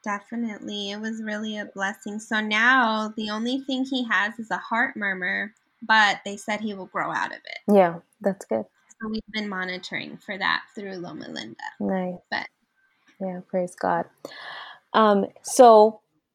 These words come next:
Speaker 2: once you took him home, has he been able to progress fine? There's no issues, um, any infections or anything like that that he struggled with?
Speaker 1: No,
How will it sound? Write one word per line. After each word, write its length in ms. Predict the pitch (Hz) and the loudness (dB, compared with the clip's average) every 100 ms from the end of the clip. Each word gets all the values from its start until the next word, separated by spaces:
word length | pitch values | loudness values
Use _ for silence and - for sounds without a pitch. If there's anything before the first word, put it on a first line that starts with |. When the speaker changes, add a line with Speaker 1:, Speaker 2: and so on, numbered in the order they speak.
| _ _ - | _ _ 2
Speaker 2:
once 300 | 208 254 294 | 6 8 6
you 60 | |
took 180 | 269 262 | 2 4
him 100 | 233 | 4
home, 520 | 208 277 233 202 202 - | 6 8 10 8 2 -6
has 260 | - 226 220 | 2 4 6
he 80 | 208 | 4
been 160 | 226 | 6
able 160 | 214 208 | 6 6
to 80 | 214 | 4
progress 680 | - 202 185 180 190 - - | 2 4 6 6 4 -4 -2
fine? 460 | 190 180 170 185 226 - _ _ _ _ - | 2 4 2 -2 -4 -12 _ _ _ _ 2
There's 260 | 190 190 | 4 4
no 320 | 196 180 180 - | 4 6 6 6
issues, 580 | 196 190 208 190 185 175 - | 4 2 4 4 4 -2 -4
um, 400 | 185 180 175 175 _ _ _ _ | 0 0 -2 -6 _ _ _ _
any 480 | 196 190 180 180 - | 2 4 2 0 -2
infections 800 | - 196 - 202 - - 208 202 | 0 0 2 -2 -2 -2 0 2
or 80 | 196 | 2
anything 300 | 190 190 196 | 2 0 -2
like 260 | 196 190 - | -2 -2 -2
that 200 | 202 190 | -2 0
that 160 | 196 - | -2 -2
he 100 | 196 | -8
struggled 460 | - 226 208 220 247 | -2 0 0 -2 -2
with? 180 | 269 277 _ _ _ _ _ _ _ _ _ _ _ _ _ _ _ _ _ | -4 -4 _ _ _ _ _ _ _ _ _ _ _ _ _ _ _ _ _
Speaker 1:
No, 340 | 247 254 294 | -6 -4 -4